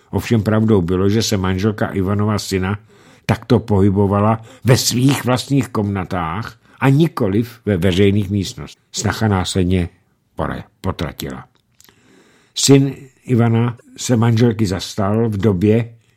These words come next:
kdy ji car mlátil, šel ji bránit a Ivan Hrozný syna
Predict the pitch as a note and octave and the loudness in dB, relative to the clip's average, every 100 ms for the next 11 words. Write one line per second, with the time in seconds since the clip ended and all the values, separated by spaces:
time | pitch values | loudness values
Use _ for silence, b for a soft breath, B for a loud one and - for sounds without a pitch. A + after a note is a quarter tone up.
0 | - G#2+ A#2 A2+ A#2+ A2 G2+ F#2+ F#2+ - | -4 2 4 4 0 0 0 -2 -4 -2
1 | G2+ A2 A2+ - _ - - B2 A2+ G#2 | 0 0 -2 -8 _ -8 4 6 8 6
2 | A2 A2 G2+ G#2+ - - _ _ _ _ | 2 0 2 0 -2 -18 _ _ _ _
3 | _ _ _ _ - G2+ G#2 B2 C3 G2+ | _ _ _ _ -10 -6 2 4 4 4
4 | F#2 G#2+ G2 G#2 A2 G#2+ A#2 A#2 - A#2 | 2 2 2 0 2 2 0 -2 -4 -2
5 | A2 A2 A2 | 0 0 -2